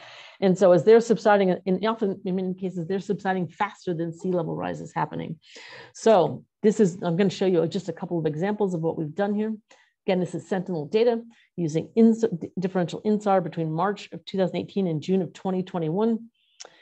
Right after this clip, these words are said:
We used a ten meter D E M to improve our pixel recovery and resolution. On the right is an interferogram at about fifteen meter pixel spacing, showing just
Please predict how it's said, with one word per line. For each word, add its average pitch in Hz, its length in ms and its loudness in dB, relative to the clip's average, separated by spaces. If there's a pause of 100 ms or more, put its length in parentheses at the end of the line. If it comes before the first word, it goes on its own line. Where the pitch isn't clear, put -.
(140)
We 180 100 0
used 175 160 -2
a 165 60 -6
ten 247 320 2
meter 233 200 8
D 190 300 -2
E 190 60 0
M 196 140 -2
to 185 120 -4
improve 185 320 -4
our 151 100 -2
pixel 220 440 -6
recovery 185 460 -4
and 170 120 -4
resolution. 220 800 -4
On 160 120 -8
the 156 80 -6
right 202 440 6
is 233 160 0
an - 60 -2
interferogram 208 640 2
at 165 60 -2
about - 260 -2
fifteen 202 460 -4
meter 202 220 2
pixel 233 400 -8
spacing, 262 480 -4 (1300)
showing 196 280 6
just - 260 2